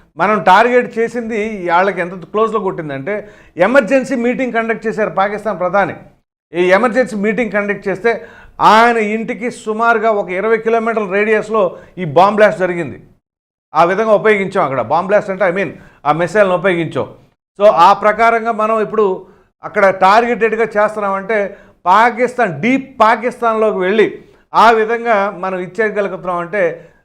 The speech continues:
మన కెపాసిటీ ఏంటి, మన టెక్నాలజీ ఏంటి అనేది మీరు అర్థం చేసుకోండి.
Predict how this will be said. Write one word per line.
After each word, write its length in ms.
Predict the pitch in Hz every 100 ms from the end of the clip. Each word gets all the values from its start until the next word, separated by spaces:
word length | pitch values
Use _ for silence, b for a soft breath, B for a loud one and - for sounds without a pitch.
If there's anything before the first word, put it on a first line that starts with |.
| _ -
మన 140 | 170
కెపాసిటీ 560 | 180 160 160 208 202 185
ఏంటి, 220 | 165 156
మన 180 | 185 170
టెక్నాలజీ 580 | 175 180 180 214 175 175
ఏంటి 240 | 165 165
అనేది 340 | 160 170 190
మీరు 220 | 156 151 139
అర్థం 320 | 127 165 151
చేసుకోండి. 380 | 135 - 117